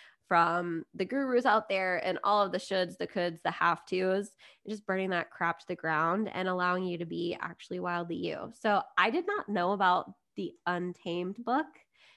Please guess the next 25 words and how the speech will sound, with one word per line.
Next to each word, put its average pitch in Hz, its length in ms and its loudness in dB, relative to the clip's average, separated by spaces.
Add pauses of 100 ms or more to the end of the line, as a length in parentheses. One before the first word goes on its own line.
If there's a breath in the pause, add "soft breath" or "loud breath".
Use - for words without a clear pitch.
(520 soft breath)
when 208 400 4
I 196 220 2
was 180 180 -4
creating 160 680 -2
this 165 240 -8
mastermind. - 760 -8 (500 soft breath)
And 190 500 2 (220)
my 185 220 0
course 294 560 -2
creator, 190 680 -4
she 247 220 -6
was 254 180 -4
like, 233 220 -2
"You 190 240 -4
need 440 180 2
to 320 140 0
read 180 240 -2
this 170 180 -8
book. - 220 -6 (220)
Like, 190 340 -4 (580 soft breath)
I'm 277 120 2
sitting 349 240 0
here 370 160 0
with 294 140 0
you 214 460 2